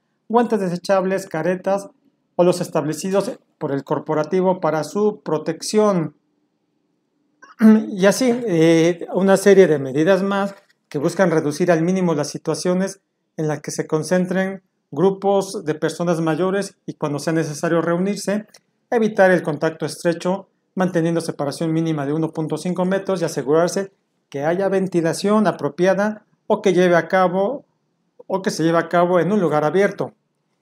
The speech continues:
El inapam reitera que las medidas sugeridas en este comunicado se deberán ajustar a las instrucciones y estrategias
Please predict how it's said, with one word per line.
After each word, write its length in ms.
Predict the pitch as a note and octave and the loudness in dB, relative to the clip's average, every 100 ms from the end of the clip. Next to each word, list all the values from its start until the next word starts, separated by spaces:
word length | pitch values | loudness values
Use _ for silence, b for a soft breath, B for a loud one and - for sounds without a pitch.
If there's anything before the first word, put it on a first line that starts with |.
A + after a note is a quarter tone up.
| _ _ _ _ _ | _ _ _ _ _
El 180 | D#3+ C#3+ | -6 0
inapam 640 | E3 G#3+ G#3+ G#3 G#3+ A3 _ _ _ _ _ _ _ _ _ _ _ _ | 2 2 0 0 0 -2 _ _ _ _ _ _ _ _ _ _ _ _
reitera 460 | D#3+ E3 F#3 G#3+ G#3+ | 0 2 4 2 2
que 100 | E3+ | 0
las 180 | D#3 | 0
medidas 420 | D#3 D3+ F#3+ G3 F#3+ | -2 0 2 2 0
sugeridas 840 | F3+ - D3+ F3 D3+ E3 G#3+ - _ _ _ _ _ _ _ | -2 0 2 2 0 -2 -4 -12 _ _ _ _ _ _ _
en 160 | - C#3 | -8 -4
este 240 | D#3+ F#3 | 0 -2
comunicado 680 | F#3 F#3+ F#3+ F#3 F#3 F#3+ G3 | 0 -2 -2 -4 0 2 2
se 160 | F#3+ D#3 | 0 -4
deberán 320 | C3+ C3+ E3 | -4 -4 -4
ajustar 560 | F#3 F#3+ F#3 G3 G3+ - | -4 -6 -4 -2 -2 -4
a 120 | F3+ | -4
las 240 | D3+ C#3+ | -4 -6
instrucciones 1120 | F#3+ G3 - _ _ - E3 - F#3 F#3 F#3 | -6 -6 -6 _ _ -10 -10 -4 -2 0 -2
y 40 | D3+ | -4
estrategias 760 | C#3+ C3+ C3+ E3+ D#3+ F3 F#3 | -8 -12 -6 -6 -2 -4 -4